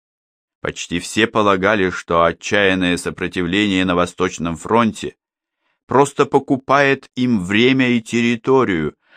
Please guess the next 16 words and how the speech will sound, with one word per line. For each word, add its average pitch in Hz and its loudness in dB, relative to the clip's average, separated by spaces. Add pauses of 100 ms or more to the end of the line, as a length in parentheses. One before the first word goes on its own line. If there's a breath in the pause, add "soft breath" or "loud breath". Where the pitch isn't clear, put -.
(140 soft breath)
по 87 -4
которой 92 0
будут 98 -4
определять 92 -4
будущую 90 -6
границу 90 -2
зон 90 -2
влияния, 90 -2 (520)
как 82 -4
в - -18
свое 85 0
время 92 0
собирались 90 -2
делать 87 -2
в - -18
Финляндии. 76 -4